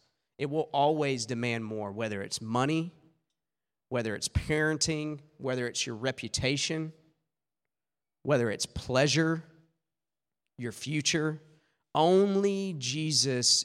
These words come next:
is enough. Only his grace is sufficient. And Jesus tells us something about abiding in him.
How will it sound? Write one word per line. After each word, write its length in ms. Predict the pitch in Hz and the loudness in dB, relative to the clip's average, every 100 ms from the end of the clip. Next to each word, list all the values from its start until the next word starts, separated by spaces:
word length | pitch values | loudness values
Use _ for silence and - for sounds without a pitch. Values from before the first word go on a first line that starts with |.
| - | -2
is 500 | 120 113 104 - - - | -2 -2 -2 -2 -2 -6
enough. 420 | 101 98 - - - _ _ _ _ _ _ _ - | -14 -16 -18 -20 -20 _ _ _ _ _ _ _ 0
Only 600 | 170 190 196 170 156 131 | 4 6 6 4 2 2
his 400 | - 156 156 127 | 2 2 2 -2
grace 600 | 127 120 113 104 - - | -2 0 2 2 -2 0
is 460 | 131 113 101 92 - _ _ _ | 0 0 0 -2 -4 _ _ _
sufficient. 840 | - - - 117 - 101 92 - - _ _ _ _ _ _ _ _ _ _ _ _ | -2 -2 -2 -4 -4 -4 -10 -16 -18 _ _ _ _ _ _ _ _ _ _ _ _
And 120 | 147 131 | -6 0
Jesus 440 | 185 240 190 - | 2 4 4 4
tells 420 | - 190 208 156 | 6 6 6 4
us 140 | 151 - | 2 4
something 480 | 180 165 - 143 | 2 0 0 0
about 400 | 117 113 135 135 135 | 0 6 8 6 2
abiding 480 | 110 117 117 107 | 0 0 0 -2
in 140 | 98 95 | -8 -10
him. 340 | 98 92 90 | -10 -12 -14